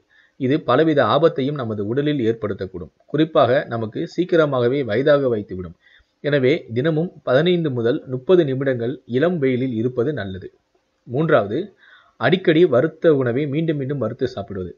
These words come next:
அதாவது ஒரு முறை வறுத்த உணவை, அஹ், அதாவது மீனோ கறியோ சிக்கனோ ஏதோ, அதை வந்து மறுபடியும் நம்ம வந்து வறுத்து திரும்ப அதை சாப்பிடும்போது நமக்கு பலவிதமான அபாயங்கள் தான் ஏற்படும்.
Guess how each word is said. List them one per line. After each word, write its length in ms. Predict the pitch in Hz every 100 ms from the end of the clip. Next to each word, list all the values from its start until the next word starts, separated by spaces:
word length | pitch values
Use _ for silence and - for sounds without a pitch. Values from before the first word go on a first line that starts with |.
| _
அதாவது 360 | 123 127 110 160 - - _ _ _ -
ஒரு 200 | 151 196
முறை 240 | 180 185
வறுத்த 380 | 170 143 151 156
உணவை, 260 | 123 107 104 -
அஹ், 180 | 123 113
அதாவது 260 | 113 123 127
மீனோ 360 | 117 127 117 127 131
கறியோ 400 | 113 110 110 123
சிக்கனோ 440 | - 113 104 107 131
ஏதோ, 200 | 113 113 - _ _ _
அதை 140 | 139
வந்து 160 | 139 160
மறுபடியும் 460 | 139 135 156 170 151
நம்ம 200 | 135 127
வந்து 320 | 117 135 147
வறுத்து 540 | 113 127 127 135 -
திரும்ப 280 | - 147 151
அதை 120 | 127
சாப்பிடும்போது 580 | 120 104 123 139 113 120
நமக்கு 360 | 151 117 107 147
பலவிதமான 640 | 117 151 170 151 131 120 104
அபாயங்கள் 500 | 104 151 147 127 117
தான் 200 | 127 127
ஏற்படும். 380 | 98 - 90